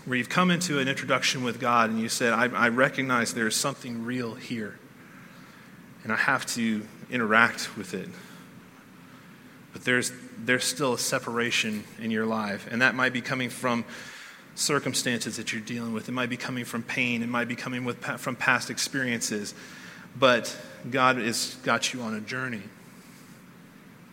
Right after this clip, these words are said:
Maybe you've been introduced to God, but he's still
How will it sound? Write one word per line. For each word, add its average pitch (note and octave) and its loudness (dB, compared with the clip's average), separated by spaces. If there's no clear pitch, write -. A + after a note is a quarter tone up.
Maybe C3+ 6
you've C#3 4
been C#3+ 4
introduced C3+ 2
to B2+ 2
God, A2+ 4
but A2 0
he's A2+ -4
still B2+ 2